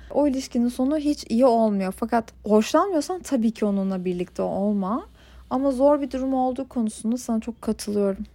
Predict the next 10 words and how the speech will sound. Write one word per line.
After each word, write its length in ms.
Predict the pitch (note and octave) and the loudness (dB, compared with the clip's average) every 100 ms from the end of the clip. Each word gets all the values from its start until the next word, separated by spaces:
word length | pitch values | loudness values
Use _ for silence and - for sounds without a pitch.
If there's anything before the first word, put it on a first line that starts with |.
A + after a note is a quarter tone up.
| - - | -20 0
Yabancı 500 | A3+ A3 A#3+ B3+ B3+ | 4 6 6 6 6
erkeklerle 640 | C#4 C4 B3+ C4 C4 C4 A3+ | 4 4 -2 0 2 4 2
ilişkiler 460 | A3+ - C#4 D4+ | 0 -2 0 2
nasıl 240 | C4+ C4 G#3+ | 2 2 2
ağırdan 420 | G3+ G3 F#3+ F#3+ | 2 0 0 -2
alınır? 440 | F#3+ F#3+ D#4 - - - _ _ - | -2 -2 -2 -4 -20 -20 _ _ 0
Yabancılar 560 | A3 G#3 G#3+ A#3 C4 B3 | 4 6 4 4 0 0
çok 160 | - - - | -8 -8 6
ağır 260 | G3+ G3+ | 8 8
zaten. 640 | B3 C4 C4 G#3 - F#3 | 6 4 4 4 -2 -4